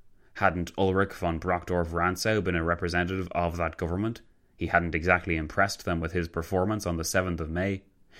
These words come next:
Here now was another example of their treachery,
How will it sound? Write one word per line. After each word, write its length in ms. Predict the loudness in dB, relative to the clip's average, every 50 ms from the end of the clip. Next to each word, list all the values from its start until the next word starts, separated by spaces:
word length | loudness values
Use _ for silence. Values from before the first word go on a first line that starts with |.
| -20 -20 -20 -20 -20 -4
Here 240 | 2 4 4 4 4
now 180 | 4 2 2
was 140 | 2 2 2
another 260 | 2 2 2 2 2
example 420 | 2 4 4 4 4 4 2 2 0
of 120 | 2 2
their 120 | 2 2
treachery, 600 | 2 0 0 0 0 0 0 -4 -6 -6 -6 -8